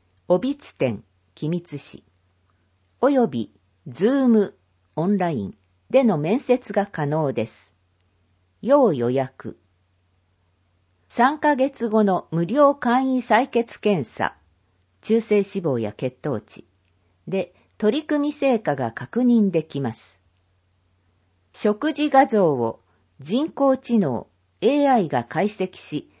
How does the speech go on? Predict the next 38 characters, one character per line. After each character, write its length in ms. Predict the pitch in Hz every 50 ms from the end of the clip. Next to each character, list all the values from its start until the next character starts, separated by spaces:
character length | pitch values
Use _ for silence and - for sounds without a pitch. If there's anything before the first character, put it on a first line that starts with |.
| _ _ _ _ -
栄 240 | 226 285 320 320
養 220 | 311 302 302 294 277
バ 140 | 277 277 269
ラ 120 | 247 220
ン 60 | 190
ス 200 | - - - 147
を 120 | 135 120 117
判 260 | - 170 208 262 247
定 280 | - - 214 214 208
す 180 | 208 - - 180
る 220 | 170 175 - - -
健 180 | - 208 254 302 302
康 260 | - 285 294 285 269 262
ア 80 | 269
プ 160 | 269 - 202
リ 140 | 147 143 131 127
を 80 | 120
利 180 | 117 123 131 151
用 260 | 170 185 180 170 165
で 140 | 151 147 135
き 180 | - - 131
ま 140 | 123 104 107
す。 340 | - - - - - - _ _ _ _ _ _ _ _ _ _ _ _ _ _ _ _ _ _ _ _ _ _ _ _ _ _ _ _ _ _ _ _ _ _ _ _ _ _ _ _ _ _ _ _ _ _ _ _ _ _
職 380 | - - - 208 - - 320 277
場 140 | 294 302 302
な 140 | 285 285
ど 160 | 269 247 214 180
で 160 | 160 151 156
受 240 | 202 214 - 185 170
け 60 | -
た 120 | 127 117
検 300 | - - 180 208 262 285
診 320 | 285 - - 262 254 240 220
結 260 | - 208 202 208 - _
果、 220 | - - 110 - _ _ _ _ _ _ _ _ _ -
ま 120 | 180 190
た 180 | - - 277 240
は 240 | 185 147 - - _